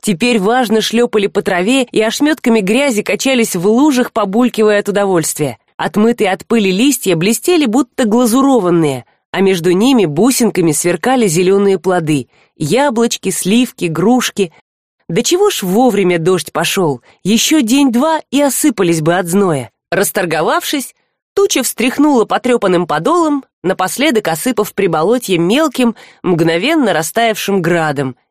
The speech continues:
и уплыла в сторону города. Судя по выцветшим, поднявшимся ввысь облачным клубам, на его долю осталась одна морось.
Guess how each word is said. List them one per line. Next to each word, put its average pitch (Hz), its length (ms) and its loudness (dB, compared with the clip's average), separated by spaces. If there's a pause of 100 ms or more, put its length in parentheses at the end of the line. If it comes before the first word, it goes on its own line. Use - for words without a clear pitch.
и 359 140 2
уплыла 170 500 0
в 226 60 -8
сторону 180 440 0
города. 147 460 -2 (460)
Судя 302 340 0
по 262 140 -2
выцветшим, 240 600 -2 (120)
поднявшимся 226 680 0
ввысь 208 380 0
облачным 202 540 0
клубам, 240 480 -2 (240)
на 208 80 4
его 247 260 0
долю 311 320 2
осталась 277 460 -2
одна 233 280 0
морось. 240 520 -2